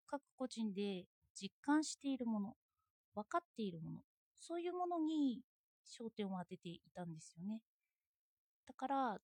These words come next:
情報としては、そこまで物事に価値を見出してなかったから、本は書かないようにしたんですよ。うん、プラトンが一番やりたかっ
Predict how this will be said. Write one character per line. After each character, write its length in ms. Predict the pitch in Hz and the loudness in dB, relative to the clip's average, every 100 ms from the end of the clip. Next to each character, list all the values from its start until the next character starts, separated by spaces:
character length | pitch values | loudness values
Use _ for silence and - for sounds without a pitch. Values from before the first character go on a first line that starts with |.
| _ - | _ -4
情 220 | 269 330 - | -2 -2 -2
報 140 | 349 | -4
と 180 | - 349 | -2 -4
し 140 | - | -4
て 140 | - 330 | -4 0
は、 400 | 294 294 233 175 _ _ _ _ _ _ _ _ | 4 4 2 -2 _ _ _ _ _ _ _ _
そ 120 | - - | -6 0
こ 80 | |
ま 160 | 262 247 | 2 4
で 300 | 240 226 185 - _ _ _ _ _ _ | 4 2 0 -8 _ _ _ _ _ _
物 260 | 226 247 240 | 2 6 6
事 180 | 208 196 | 4 -2
に 120 | 185 | -2
価 140 | 277 | -2
値 180 | - 190 | -4 -4
を 120 | 170 - | -4 0
見 160 | 220 | 0
出 120 | 240 | 2
し 100 | 254 | -2
て 100 | - | 0
な 100 | 247 | -2
か 80 | 262 | -2
っ 40 | - | -8
た 80 | - | -8
か 120 | 302 | 0
ら、 220 | 330 302 - _ _ _ - | 2 2 -2 _ _ _ -4
本 160 | 226 | -2
は 100 | 190 - | -2 -8
書 60 | - | -4
か 120 | 254 | 0
な 120 | 220 | 0
い 80 | 202 | 0
よ 120 | 180 | -2
う 20 | 196 | -4
に 100 | 202 | -4
し 120 | - | -8
た 220 | 170 180 _ _ _ _ - | -10 -10 _ _ _ _ -14
ん 40 | |
で 80 | 175 | -14
す 160 | - 170 | -10 -8
よ。 120 | 170 _ _ _ _ _ _ _ _ _ _ _ _ _ _ _ _ _ _ _ _ _ _ _ _ _ _ _ _ _ _ _ _ | -10 _ _ _ _ _ _ _ _ _ _ _ _ _ _ _ _ _ _ _ _ _ _ _ _ _ _ _ _ _ _ _ _
う 40 | 233 | -6
ん、 160 | 226 - _ | -6 -8 _
プ 60 | 381 | -6
ラ 100 | 349 | -2
ト 160 | 262 | 0
ン 320 | 208 175 175 - _ _ _ _ _ _ - | 0 -2 -6 -10 _ _ _ _ _ _ -2
が 220 | 294 285 | 2 4
一 200 | 208 - 262 | 2 -4 2
番 160 | 262 | 4
や 120 | 226 | 2
り 60 | 233 | 0
た 100 | 285 | -4
か 120 | |
っ 40 | - | -4